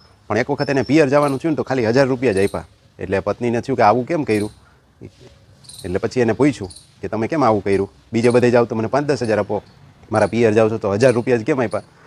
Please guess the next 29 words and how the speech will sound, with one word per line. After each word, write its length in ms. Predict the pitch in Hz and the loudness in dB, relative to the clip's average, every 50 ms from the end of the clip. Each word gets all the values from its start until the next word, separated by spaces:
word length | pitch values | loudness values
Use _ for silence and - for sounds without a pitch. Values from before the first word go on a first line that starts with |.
| _ _ _ _ _ _ _ 117 | _ _ _ _ _ _ _ -4
ઈ 40 | 107 | -2
કે 100 | 123 110 | 0 0
"તને 240 | 117 123 120 117 | 2 2 2 2
હજાર 160 | 120 113 139 131 | 2 4 2 2
રૂપિયા 240 | 135 120 139 139 | 2 0 -2 -4
આપ્યા 180 | 139 143 139 131 | -2 -2 -2 -2
એટલે 120 | 113 107 | 0 0
તારા 220 | 101 117 110 107 107 | 0 0 0 0 2
હજાર 220 | 110 123 120 120 | 2 2 2 2
જલ્દી 280 | 104 120 127 131 135 127 | 2 2 2 2 0 -2
પૂરા 220 | - 135 131 131 | -2 0 0 0
થઈ 120 | 117 139 143 | 0 0 0
જાય 120 | 135 127 | 0 0
ને 60 | 107 | 0
તું 120 | 101 117 113 | -2 -2 -2
મને 140 | 120 117 | 0 -2
ફોન 240 | 110 - 135 135 127 | 0 0 0 0 0
કર, 160 | 113 117 104 | 0 0 -2
એટલે 160 | 104 95 104 113 | 0 0 0 0
ઈ 60 | 120 | 2
બાને 200 | 123 123 120 113 | 2 2 2 2
હું 200 | 104 113 127 101 | 0 0 0 -2
તને 160 | 123 120 117 | -2 -2 -2
પૈસા 320 | 107 117 131 131 - 131 | -2 -2 -2 -2 0 0
આપવા, 220 | 123 110 - 104 104 | 0 0 0 -2 -2
હું 220 | 101 107 113 107 | 0 0 -2 -2
તને 160 | 107 113 113 | -2 -2 0
મળી 240 | 113 117 135 131 110 | 2 4 4 4 4
જાઉં, 180 | 95 98 95 | 2 0 -2